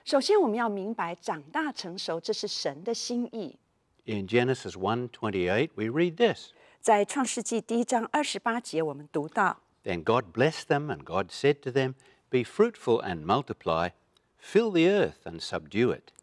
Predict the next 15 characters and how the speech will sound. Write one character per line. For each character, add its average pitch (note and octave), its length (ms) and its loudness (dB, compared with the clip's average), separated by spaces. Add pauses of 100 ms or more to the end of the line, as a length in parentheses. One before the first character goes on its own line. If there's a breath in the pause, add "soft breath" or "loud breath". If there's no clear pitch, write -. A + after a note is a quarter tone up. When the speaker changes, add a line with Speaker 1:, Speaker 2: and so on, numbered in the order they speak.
(280 soft breath)
Speaker 1:
神 C4 200 2
说 E4 220 6
呢， C4 260 6
神 G#3+ 320 2
就 A3+ 220 4
赐 - 240 -2
福 G#3+ 160 -4
给 F#3 140 2
他 A#3 240 -4
们， F#3 200 0
又 F#3 140 0
对 G3 160 0
他 G#3+ 140 -6
们 G#3 120 -4
说 A#3 420 4